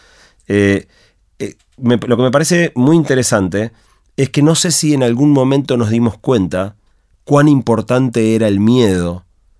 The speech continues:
como estructurador de la experiencia del aula.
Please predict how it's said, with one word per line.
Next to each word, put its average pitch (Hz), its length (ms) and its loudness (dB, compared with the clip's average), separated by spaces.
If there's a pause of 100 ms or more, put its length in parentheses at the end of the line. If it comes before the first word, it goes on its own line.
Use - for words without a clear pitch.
(260)
como 95 380 0
estructurador 110 1160 0
de 92 140 -8
la 90 60 -4
experiencia 92 580 -4
del 87 160 -6
aula. 82 360 -8